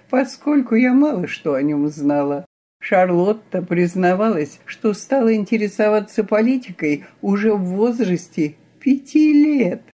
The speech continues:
Своё мнение она формулировала не столько на основе суждения отца,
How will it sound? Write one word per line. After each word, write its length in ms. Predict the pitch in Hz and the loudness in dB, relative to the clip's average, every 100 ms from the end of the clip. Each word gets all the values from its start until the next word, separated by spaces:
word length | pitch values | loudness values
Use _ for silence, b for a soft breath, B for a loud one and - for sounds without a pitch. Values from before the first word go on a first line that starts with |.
| _ _ _ | _ _ _
Своё 480 | - 208 208 196 196 | -4 2 2 2 -2
мнение 600 | 196 202 214 202 170 156 | -2 -2 -2 0 0 0
она 300 | 170 175 165 | 0 0 0
формулировала 960 | 185 170 170 170 160 165 170 175 185 | -2 -2 0 0 0 0 0 0 -2
не 220 | - 190 | 0 0
столько 580 | 175 - - 165 156 196 | 0 -4 -2 0 0 -2
на 200 | 208 240 | 0 0
основе 680 | 254 - 262 240 151 151 - | 0 0 2 2 2 -2 -4
суждения 680 | - 202 190 165 147 147 151 | -4 -4 -2 0 2 2 0
отца, 480 | 170 - - 139 | -2 -6 -4 -4